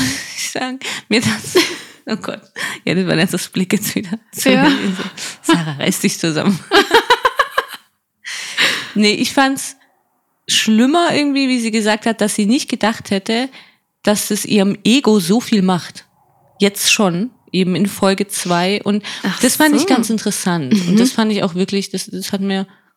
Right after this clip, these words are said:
Speaker 1: das, das hat mir auch wirklich leid getan. Weil man damit natürlich nicht rechnet. Man denkt, „Ja, okay, geh mal da mal ein bisschen hin, haben ein bisschen nette
Speaker 2: Ja.
Speaker 1: Zeit“ und so. Und das ist dann, dann wirklich schon, mir würde das wahrscheinlich auch so gehen. Mir würde es sofort, würde es an meinem Ego kratzen. Und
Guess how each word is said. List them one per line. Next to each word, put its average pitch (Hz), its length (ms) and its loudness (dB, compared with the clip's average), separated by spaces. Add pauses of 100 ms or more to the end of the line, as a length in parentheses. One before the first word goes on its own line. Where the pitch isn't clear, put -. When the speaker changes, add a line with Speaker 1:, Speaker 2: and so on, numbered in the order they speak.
(480)
Speaker 1:
das, 208 240 -6
das 226 160 -2
hat 220 100 2
mir 220 140 2
auch 214 40 0
wirklich 202 280 -2
leid 170 200 2
getan. 156 480 -6 (240)
Weil 202 120 4
man 294 120 4
damit 311 200 4
natürlich 285 260 2
nicht 269 220 0
rechnet. 202 240 2
Man 180 100 2
denkt, 180 220 2
„Ja, 180 120 4
okay, 180 380 2
geh 180 80 2
mal 185 140 2
da 202 80 4
mal 226 80 2
ein 233 40 2
bisschen 214 220 2
hin, 269 320 4
haben 220 120 4
ein 196 40 2
bisschen 190 200 0
nette 214 140 4
Speaker 2:
Ja. 202 200 4
Speaker 1:
Zeit“ 262 360 4
und 240 160 0
so. 226 320 0 (440)
Und 202 100 4
das 208 140 6
ist 220 160 0
dann, 214 100 4
dann 214 140 4
wirklich 240 260 2
schon, 226 540 0
mir 240 160 6
würde 277 180 4
das 240 100 2
wahrscheinlich 220 280 4
auch 208 80 2
so 277 120 2
gehen. 170 220 2
Mir 170 80 2
würde 175 160 0
es 196 140 -2
sofort, 240 500 0
würde 196 340 -2
es 202 80 0
an 214 120 2
meinem 196 160 2
Ego 226 240 2
kratzen. 277 640 -2
Und 214 260 0